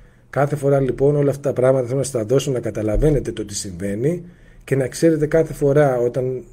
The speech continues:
ασχολείστε με κάτι που σας ενθουσιάζει στην πραγματικότητα, να ξέρετε πάνω κάτω, χωρίς κατάκριση,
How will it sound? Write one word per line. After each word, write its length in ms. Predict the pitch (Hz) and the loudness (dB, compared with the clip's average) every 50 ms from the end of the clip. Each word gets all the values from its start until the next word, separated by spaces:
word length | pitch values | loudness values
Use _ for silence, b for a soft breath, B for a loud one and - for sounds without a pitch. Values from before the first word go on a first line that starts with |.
| - - - - - - - - - - - - - - - | -20 -20 -20 -20 -20 -20 -20 -20 -20 -20 -20 -20 -20 -18 -14
ασχολείστε 680 | - 117 - - 135 135 151 180 190 165 - - 120 | -12 -10 -4 0 2 4 8 10 10 10 8 6 0
με 140 | 107 107 104 | -4 -4 0
κάτι 260 | 101 131 120 117 113 | 2 2 2 2 2
που 120 | 104 - 107 | -2 -4 -6
σας 200 | - 120 - - | -6 -4 -4 -4
ενθουσιάζει 760 | 123 117 - 131 - 156 151 170 175 156 127 107 98 92 - - b b b b b b | -4 -2 -4 0 2 6 8 10 10 10 8 6 4 -2 -6 -8 b b b b b b
στην 200 | - - - 123 | -14 -10 -8 -6
πραγματικότητα, 840 | 117 120 117 107 110 107 95 95 - 120 135 151 147 147 180 175 170 175 B B B B B B B | -4 -4 -4 -4 -4 -6 -8 -6 -2 0 2 2 2 2 -2 -2 -4 -6 B B B B B B B
να 120 | 139 131 | -6 -6
ξέρετε 400 | 120 - - 147 151 151 147 151 | -6 -2 0 2 2 4 4 2
πάνω 380 | 151 151 151 143 147 147 139 127 | 0 2 4 4 4 4 2 0
κάτω, 260 | 123 131 131 131 120 | 0 0 0 0 0
χωρίς 340 | - - 131 147 196 202 - | 2 4 8 8 8 8 6
κατάκριση, 720 | - 135 117 - 113 110 110 110 120 107 104 127 135 135 | 2 -2 -2 0 0 -2 -2 -2 -4 -4 -4 -4 -4 -6